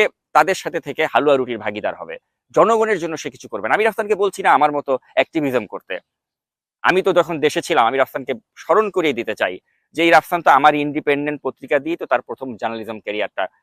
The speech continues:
শুরু হয়েছিল। অর্থাৎ এই যে মিডিয়া লাইনে সে এসেছিল, এটা তো হাতে খড়ি আমার মাধ্যমেই তার হয়েছিল। অর্থাৎ সে যে পত্রপত্রিকায় লেখাটা, এটা তো আমি সূত্রপাত ঘটিয়েছিলাম। স্ক্রিনে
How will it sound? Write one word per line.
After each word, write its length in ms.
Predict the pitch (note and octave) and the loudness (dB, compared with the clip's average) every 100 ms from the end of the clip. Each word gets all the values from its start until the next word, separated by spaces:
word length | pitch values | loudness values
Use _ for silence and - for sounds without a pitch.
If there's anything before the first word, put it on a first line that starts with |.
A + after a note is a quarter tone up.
| _ - | _ -10
শুরু 160 | D#3+ A#2+ | -4 -4
হয়েছিল। 320 | F#2+ - E2+ E2 - | -4 -10 -18 -14 -10
অর্থাৎ 180 | B2 B2 | -8 -6
এই 60 | C#3 | -4
যে 60 | C#3+ A#2 | -4 -2
মিডিয়া 240 | C3 D3+ D3+ | 0 2 2
লাইনে 180 | C#3+ C#3+ | 2 -2
সে 60 | - B2 | -8 -10
এসেছিল, 280 | C3 B2 G2 - _ - | -8 -8 -6 -8 _ -14
এটা 100 | - D#3+ | -8 -4
তো 40 | D#3+ | 0
হাতে 180 | B2+ F3 F3 | 2 2 -2
খড়ি 140 | E3+ D#3+ B2 | 4 6 6
আমার 200 | D3+ E3 | 4 2
মাধ্যমেই 360 | D3 A#2+ D#3 E3+ | 2 0 -8 -2
তার 100 | C#3 G2 | 0 -2
হয়েছিল। 280 | F#2 - F2+ F2 _ - | -8 -12 -12 -12 _ -10
অর্থাৎ 180 | A2+ C#3+ | -4 -4
সে 80 | - D3 | -4 -4
যে 60 | D3 | -2
পত্রপত্রিকায় 560 | D3+ D#3 D#3 - D#3+ C#3+ | -4 -4 -12 -4 0 0
লেখাটা, 220 | C#3 D#3 - | 0 -2 -2
এটা 100 | C#3 | 0
তো 40 | C#3 | 0
আমি 100 | F#3+ F#3 | -2 -8
সূত্রপাত 280 | F3 D#3 B2 | -6 -6 -4
ঘটিয়েছিলাম। 380 | A#2+ G#2+ G2+ G2+ A2+ | -6 -8 -6 -10 -10
স্ক্রিনে 240 | - F3 | -8 -4